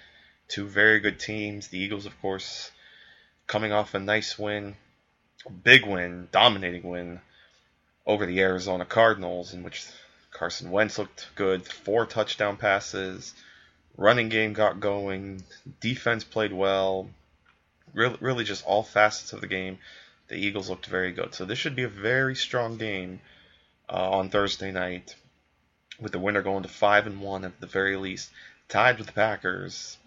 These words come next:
if the Packers defeat the Vikings on Sunday.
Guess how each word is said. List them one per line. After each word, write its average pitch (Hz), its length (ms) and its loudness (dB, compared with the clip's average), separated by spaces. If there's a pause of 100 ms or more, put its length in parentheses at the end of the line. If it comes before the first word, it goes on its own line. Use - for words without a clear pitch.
(140)
if 92 160 -4
the - 60 -18
Packers 92 380 -2
defeat - 260 -16
the 92 80 -18
Vikings 92 460 -4
on 90 380 -10
Sunday. 92 580 -6